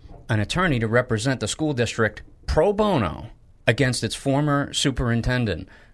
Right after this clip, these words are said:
So if you're all about the kids, if you want all the money to go to the kids, why are you turning down free legal representation and essentially, you know, voting in favor of another thousand dollar legal bill or whatever it turns out to be? And bureaucracy, you know,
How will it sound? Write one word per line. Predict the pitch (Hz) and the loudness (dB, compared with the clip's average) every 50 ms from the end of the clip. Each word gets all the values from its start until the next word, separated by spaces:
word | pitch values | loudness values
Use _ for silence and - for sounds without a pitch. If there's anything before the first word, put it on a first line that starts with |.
| - | -8
So | - - 135 120 110 110 110 107 104 - - - - | -2 2 4 4 4 4 4 2 -2 -4 -12 -20 -12
if | - 104 - | -12 -6 -2
you're | 110 104 110 | 0 2 4
all | 117 131 143 | 4 2 4
about | 135 143 143 143 | 2 2 2 2
the | 143 131 | -2 -2
kids, | - 185 175 123 101 101 113 117 - - - - - - - - | 0 2 2 2 2 2 -2 -6 -8 -10 -14 -20 -20 -20 -12 -8
if | - - - | -8 -2 0
you | 113 | 2
want | 110 120 120 113 107 | 2 4 4 4 4
all | 113 131 135 | 4 4 2
the | 139 | 2
money | 135 139 143 143 135 | 2 2 2 2 2
to | 127 127 | 2 2
go | 131 131 | 2 2
to | 131 | 2
the | 127 120 | 0 0
kids, | 117 - 170 165 131 113 | 0 2 2 2 2 0
why | 92 92 107 127 | -2 2 2 2
are | 143 | 4
you | 151 156 151 | 2 0 -2
turning | - 156 156 156 151 151 143 | 0 0 2 2 2 2 2
down | 131 143 143 143 139 123 113 | 2 0 0 2 0 0 -2
free | - - - - 123 123 139 151 156 160 160 | -2 -4 -6 -4 -2 -2 0 0 0 0 0
legal | 139 139 151 160 151 127 120 | 0 0 0 0 0 0 0
representation | 110 113 104 104 110 101 98 104 104 101 98 104 107 101 92 - - 107 104 104 104 - - - - - - - - - | 2 0 0 0 -2 -2 -2 -2 -2 -2 -2 0 -2 -2 -2 -2 -2 -2 -2 -4 -6 -10 -18 -20 -20 -20 -20 -20 -14 -4
and | - 110 107 107 107 110 110 110 110 - - - | 0 2 2 4 4 4 2 0 -2 -4 -6 -4
essentially, | 117 - - 135 131 139 135 - 123 117 117 113 113 113 113 113 113 107 - - - | -2 0 2 4 2 2 2 2 0 2 2 2 2 2 0 0 -2 -4 -8 -18 -8
you | - 127 120 | -2 0 2
know, | 107 101 | 2 0
voting | - - 104 113 131 143 147 139 127 | 0 0 2 2 4 4 4 2 2
in | 120 113 | 0 0
favor | - 135 127 151 123 120 117 | 2 2 2 2 2 2 2
of | 113 110 | 2 2
another | 117 113 113 107 110 | 2 2 2 0 0
thousand | 104 - 117 113 117 120 117 120 113 | 0 0 0 0 0 0 0 0 2
dollar | 117 117 117 117 113 110 | 2 2 4 2 2 0
legal | 107 117 127 135 127 117 113 | -2 -2 -2 0 0 -2 0
bill | 101 107 107 113 117 117 | 2 2 2 2 2 0
or | 107 | 0
whatever | 101 104 107 107 113 110 110 104 | 0 0 2 2 2 2 0 -2
it | 92 - | -2 -2
turns | - 113 113 110 107 | -2 0 0 0 0
out | 113 110 110 107 | 0 0 -2 -2
to | - 101 | -6 -2
be? | 95 120 123 117 - - - - - - - - - - - - - - - - - - - | 0 0 0 0 -2 -6 -12 -20 -20 -20 -20 -20 -20 -20 -20 -20 -20 -20 -20 -20 -10 2 4
And | 139 139 123 | 4 4 6
bureaucracy, | 123 139 123 123 117 120 120 - 120 107 - 123 117 113 110 110 120 | 4 6 6 8 6 6 4 2 -2 0 0 0 0 0 -2 -4 -6
you | 120 110 | -4 -2
know, | 107 110 107 104 107 113 | 0 0 0 0 -2 -4